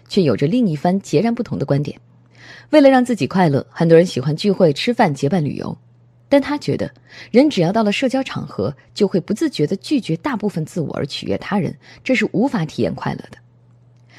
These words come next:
这里要插几句解释。叔本华所说的自我是一个理性的概念，实现自我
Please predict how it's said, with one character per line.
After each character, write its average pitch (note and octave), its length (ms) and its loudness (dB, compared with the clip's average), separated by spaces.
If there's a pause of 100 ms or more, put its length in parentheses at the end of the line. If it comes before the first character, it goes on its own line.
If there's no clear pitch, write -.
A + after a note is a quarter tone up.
(160)
这 A#3+ 120 6
里 A3 80 10
要 G#3 80 8
插 A3 180 0
几 D3+ 140 -4
句 E3 100 -6
解 - 200 -4
释。 - 200 -4 (560)
叔 D#4+ 100 4
本 A#3 140 6
华 F#3 140 2
所 C#3+ 180 0
说 E3+ 160 0
的 E3 100 2
自 A#3+ 220 -2
我 - 380 -2 (100)
是 - 180 -4
一 F3+ 60 0
个 F3 80 4
理 D3+ 140 0
性 A#3+ 180 0
的 C#3+ 80 0
概 C#3 160 -8
念， - 180 -16 (440)
实 - 280 0
现 C4 240 -2
自 G3 140 -4
我 - 180 -4